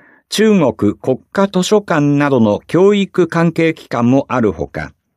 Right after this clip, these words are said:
中関村というハイテク産業の中心地は世界的にも有名です。中関村の写真あり。ピックアップ、中国屈指の名園、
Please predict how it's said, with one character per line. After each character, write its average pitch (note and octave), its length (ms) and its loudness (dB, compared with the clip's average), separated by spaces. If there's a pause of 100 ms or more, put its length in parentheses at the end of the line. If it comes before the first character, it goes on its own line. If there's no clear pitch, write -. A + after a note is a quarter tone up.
(600)
中 G#3 380 0
関 G#3+ 280 0
村 A#2+ 360 0
と A#2 200 -2
い A#2 180 2
う G#2+ 80 -2 (240)
ハ B2 200 -4
イ F#3+ 120 0
テ G3 140 0
ク - 80 -10
産 F3+ 280 -2
業 C#3+ 160 2
の C3+ 160 2
中 D3 180 0
心 C#3 260 0
地 A2 180 -4
は A2+ 260 -2
世 - 200 -4
界 A#2+ 260 -2
的 B2 240 -2
に E3+ 100 0
も A#2+ 180 0
有 D#2 240 -2
名 E2+ 260 0
で C2+ 120 -12
す。 - 220 -14 (960)
中 B2+ 200 0
関 B2+ 260 -2
村 G#2 120 0
の A#2 260 2
写 F2 220 -6
真 B2+ 420 0
あ F2 120 -8
り。 A#1+ 140 -14 (1200)
ピ - 100 -12
ッ - 20 -16 (140)
ク G3 200 0
ア E3 40 -2
ッ - 60 -10 (160)
プ、 - 160 -6 (540)
中 A#3 240 2
国 D#3 440 0
屈 - 440 -2
指 F#3 40 4
の F3 140 4
名 C3 260 2
園、 E2 400 -2